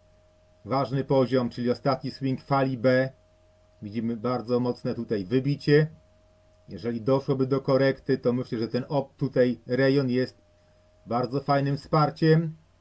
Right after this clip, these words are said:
Z tego rejonu kolejny atak, tak? Chociaż cena, widzimy, próbuje coś tam jeszcze robić, ale tu mamy cały rejon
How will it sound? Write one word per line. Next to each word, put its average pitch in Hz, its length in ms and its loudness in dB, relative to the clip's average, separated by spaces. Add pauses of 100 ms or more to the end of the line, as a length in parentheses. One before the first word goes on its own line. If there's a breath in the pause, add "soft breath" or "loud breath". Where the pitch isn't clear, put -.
(840)
Z - 140 -20
tego 127 260 0
rejonu 127 340 2
kolejny 135 480 0
atak, 120 340 -6
tak? 104 240 -8
Chociaż 165 380 -4 (440)
cena, 135 280 -4
widzimy, 127 360 -4
próbuje 160 600 2
coś 156 300 -2
tam 139 180 -2
jeszcze 143 300 -4
robić, 135 360 -2
ale 120 380 -2 (1200)
tu 190 100 -12
mamy 131 300 -4
cały 160 560 4
rejon 131 520 2